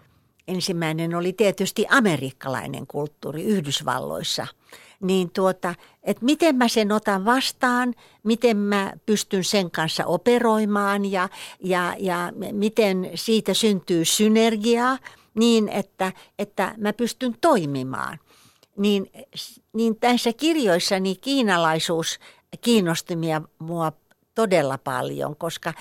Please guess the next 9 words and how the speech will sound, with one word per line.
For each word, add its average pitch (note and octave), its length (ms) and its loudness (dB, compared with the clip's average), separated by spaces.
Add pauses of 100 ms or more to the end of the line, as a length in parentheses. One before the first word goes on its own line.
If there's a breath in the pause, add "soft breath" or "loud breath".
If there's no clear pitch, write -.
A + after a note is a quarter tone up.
(200 loud breath)
mä G3 120 0
näin A#3 300 2
jo G3 120 0
siinä G3 460 0
yhdeksänkymmentäluvun F3 960 -2
alussa G3 440 0
tämän C#3+ 300 -6
globaalitalouden, G#3 1200 0 (360 soft breath)
globalisaation, F#3+ 1300 2